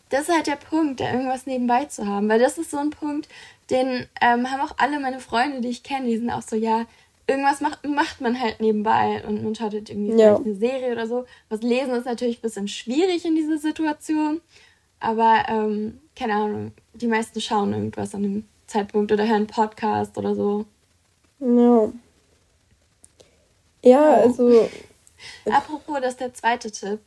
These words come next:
Speaker 1: Das ist ein Riesenpunkt, Podcast.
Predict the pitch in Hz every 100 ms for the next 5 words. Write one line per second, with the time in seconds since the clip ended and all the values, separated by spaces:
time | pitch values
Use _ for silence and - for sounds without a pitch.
0 | _ 247 330 349 254 226 277 311 254 233
1 | 254 262 - - _ - 254 254 - -
2 | 98 -